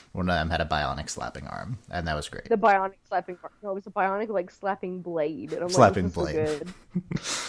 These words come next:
Speaker 1: <laughs> Yeah. Uh, this, uh,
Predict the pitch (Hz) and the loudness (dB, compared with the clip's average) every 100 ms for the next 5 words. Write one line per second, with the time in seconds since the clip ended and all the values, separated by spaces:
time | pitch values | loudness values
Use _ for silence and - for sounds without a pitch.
0 | - - 98 76 76 - - 95 92 87 | -4 2 4 4 0 -2 6 8 10 8
1 | 85 82 - - - - 127 120 117 - | 6 2 -4 -14 -16 -4 2 4 4 -2
2 | 156 - | -4 -4